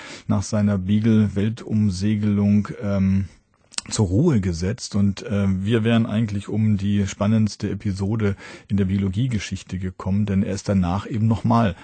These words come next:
acht Jahre in den malaiischen Archipel aufgebrochen, eben weil er nochmal neu sammeln musste.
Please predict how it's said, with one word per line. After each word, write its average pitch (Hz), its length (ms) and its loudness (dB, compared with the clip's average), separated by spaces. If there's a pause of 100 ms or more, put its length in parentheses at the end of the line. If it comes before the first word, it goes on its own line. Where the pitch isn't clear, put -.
(100)
acht - 300 -6
Jahre 95 300 -2
in 98 180 -2
den 92 140 -2
malaiischen 92 600 -2
Archipel 101 600 -6
aufgebrochen, 95 760 -4 (220)
eben 101 180 2
weil 98 140 2
er 101 80 2
nochmal 90 420 -2 (220)
neu 92 240 0
sammeln 92 360 0
musste. 82 340 -12